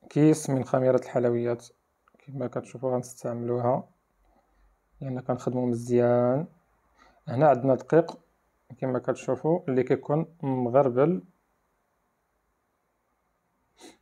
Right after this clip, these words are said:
وغنضيفوه على دفعات. حنا كنخدموا حنا كنضيفوا، يعني الدقيق ما نعطيكمش شي كميه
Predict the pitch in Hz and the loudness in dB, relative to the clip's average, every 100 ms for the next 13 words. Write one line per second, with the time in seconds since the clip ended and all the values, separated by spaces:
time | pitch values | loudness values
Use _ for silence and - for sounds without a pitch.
0 | - 123 131 123 127 - 131 127 127 135 | -8 0 2 4 2 2 4 4 6 4
1 | 135 135 120 117 - 135 123 131 - 123 | 2 2 2 2 -2 -6 -4 -6 -4 0
2 | 165 165 151 156 139 135 - - _ - | 0 0 -2 -2 2 2 0 -10 _ -18
3 | 127 123 127 139 160 - _ _ - _ | -10 -6 -2 0 -2 -8 _ _ -20 _
4 | - 135 113 143 160 - 147 135 139 139 | -2 2 4 4 2 2 4 4 2 0
5 | 151 - 156 147 143 143 139 | -2 -4 -4 0 2 4 6